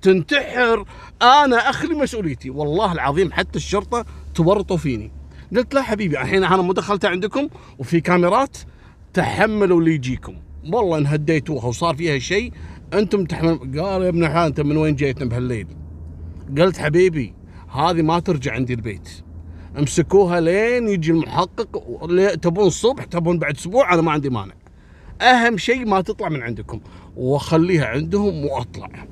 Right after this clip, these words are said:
قالوا: "تعال، تعال، خلاص، تعال، تعال." ويودونها إلى نظارة النساء.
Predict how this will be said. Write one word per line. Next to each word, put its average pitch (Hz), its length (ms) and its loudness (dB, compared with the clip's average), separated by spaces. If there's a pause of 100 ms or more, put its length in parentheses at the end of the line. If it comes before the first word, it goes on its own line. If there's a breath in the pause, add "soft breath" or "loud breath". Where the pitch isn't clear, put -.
(140)
قالوا: 220 160 -2
"تعال، - 220 -6
تعال، 156 180 -10
خلاص، - 220 -10
تعال، 143 160 -10
تعال." - 180 -14 (1500 loud breath)
ويودونها 165 540 2
إلى 156 300 -2
نظارة 139 540 0
النساء. 95 400 -4